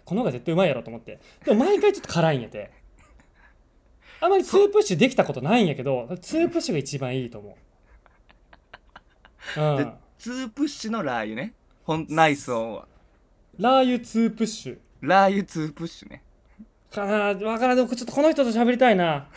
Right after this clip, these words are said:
Speaker 1: 絶対この人ならではのナイスオンの理由があると思うんやて。
Speaker 2: 確かにね。なん、その、例えば餃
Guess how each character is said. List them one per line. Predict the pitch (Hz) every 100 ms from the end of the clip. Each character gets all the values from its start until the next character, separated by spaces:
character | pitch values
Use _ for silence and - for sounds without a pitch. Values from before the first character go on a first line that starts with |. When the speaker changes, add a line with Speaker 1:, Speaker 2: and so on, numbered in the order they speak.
| - 190
Speaker 1:
絶 | 254
対 | 302 294
こ | - 277
の | 277
人 | 262 233
な | 208
ら | 214
で | 175
は | 143
の |
ナ | 147 208
イ | 180
ス | 175
オ |
ン | 160
の | 143
理 | 135 160
由 | 226 214
が | 202
あ |
る | 214
と | 160
思 | 135
う | 120
ん |
や |
て。 | 113 110 - - - - _ _ _
Speaker 2:
確 | 151 -
か | 101
に |
ね。 | 110
な | 117 185 254
ん、 | 240 254 - _ _ _ _
そ | 165
の、 | 170
例 | 175 165 180
え |
ば | 123
餃 | 117 170 208 208